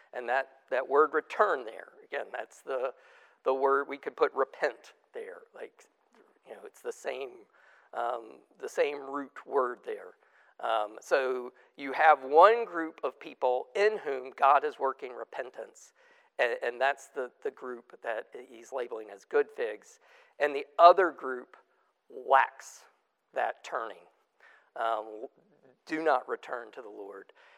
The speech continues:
Uh, and, uh, again, like, this is a, a moment, like, y-, you know, it's, it,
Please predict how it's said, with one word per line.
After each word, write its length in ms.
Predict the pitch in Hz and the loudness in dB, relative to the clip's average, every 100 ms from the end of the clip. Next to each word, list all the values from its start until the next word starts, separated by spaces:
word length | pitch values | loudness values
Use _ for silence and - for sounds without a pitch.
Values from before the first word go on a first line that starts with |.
| _ | _
Uh, 160 | 151 170 220 | 4 6 6
and, 100 | 226 | 0
uh, 440 | - 180 - 196 - | -2 -18 -16 -16 -12
again, 240 | 175 269 202 | -4 -2 0
like, 220 | 151 147 | 0 0
this 200 | - 240 | 2 2
is 120 | 277 220 | 0 0
a, 200 | 190 160 - | 2 0 -2
a 320 | 147 139 - | -2 -2 -4
moment, 460 | 143 185 311 294 - | -2 0 0 -2 -4
like, 340 | 127 131 - - _ _ _ _ _ _ _ _ _ _ _ _ _ _ _ - | -4 -4 -12 -20 _ _ _ _ _ _ _ _ _ _ _ _ _ _ _ -18
y-, 180 | 156 147 | -16 -10
you 80 | 175 | -2
know, 220 | 170 156 147 | 2 2 2
it's, 360 | 151 - - - | 0 -2 -18 -8
it, 180 | 165 160 | -6 -4